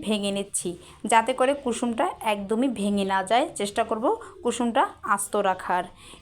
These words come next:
এরপর দিয়ে দিচ্ছি খুবই সামান্য লবণ, তারপর দিয়ে দিচ্ছি খুবই সামান্য চিনি। এরপর আমি খুবই সামান্যভাবে এটাকে ভেজে নিব, যাতে খুব বেশি কড়া না হয়, সেদিকটা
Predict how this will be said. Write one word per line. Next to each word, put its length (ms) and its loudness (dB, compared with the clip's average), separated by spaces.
এরপর 240 4
দিয়ে 140 2
দিচ্ছি 180 -2
খুবই 240 -2
সামান্য 320 2
লবণ, 360 2
তারপর 260 4
দিয়ে 160 2
দিচ্ছি 260 0
খুবই 200 0
সামান্য 320 2
চিনি। 360 0
এরপর 260 2
আমি 160 0
খুবই 340 0
সামান্যভাবে 720 2
এটাকে 260 -2
ভেজে 300 0
নিব, 120 -4
যাতে 160 -2
খুব 120 -2
বেশি 180 -4
কড়া 220 2
না 60 4
হয়, 180 -2
সেদিকটা 380 -2